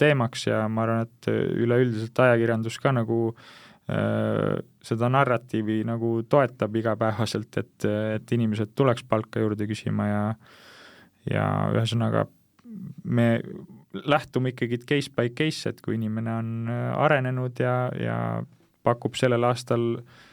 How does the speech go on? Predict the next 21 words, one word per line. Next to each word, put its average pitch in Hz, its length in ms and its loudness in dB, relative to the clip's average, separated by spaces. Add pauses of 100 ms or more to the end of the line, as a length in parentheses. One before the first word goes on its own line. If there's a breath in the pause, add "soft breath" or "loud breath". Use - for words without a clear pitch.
(260 soft breath)
töötajana 123 640 2
rohkem 120 480 2
kui 123 160 2
eelmine 131 340 2
aasta, 123 300 -2
siis 120 160 -6 (100)
ongi 120 460 -2
aeg 120 220 -2
tema 123 220 -2
palka 131 280 -2
tõsta, 135 400 -4
et, - 280 -18
äh, 104 280 -2
ettevõte 107 560 -4
ju 110 140 0 (1040)
sellest 110 320 -2
ka 123 100 2
teenib 120 420 0
r-, - 140 -4 (640)
lisandväärtust, 104 800 0
et - 260 -16